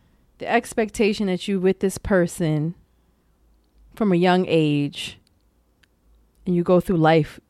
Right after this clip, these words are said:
with them and you grow with them, it's, it's beautiful. It's a beautiful possibility. It's a beautiful opportunity.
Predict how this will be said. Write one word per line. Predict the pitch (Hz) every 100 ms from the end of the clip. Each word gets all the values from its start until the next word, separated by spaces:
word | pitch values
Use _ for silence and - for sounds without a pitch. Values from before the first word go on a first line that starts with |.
| _
with | 165 156
them | 165 147 147
and | 151
you | 160
grow | 156 165 160
with | 160 151 -
them, | 135 139 135
it's, | 226 - -
it's | 254 208
beautiful. | - 247 208 196
It's | 185
a | 208
beautiful | 196 240 - 208
possibility. | 220 180 175 160 156 156 147
It's | 156
a | 160
beautiful | 175 185 180 - - -
opportunity. | 165 143 - 196 175 160 147 147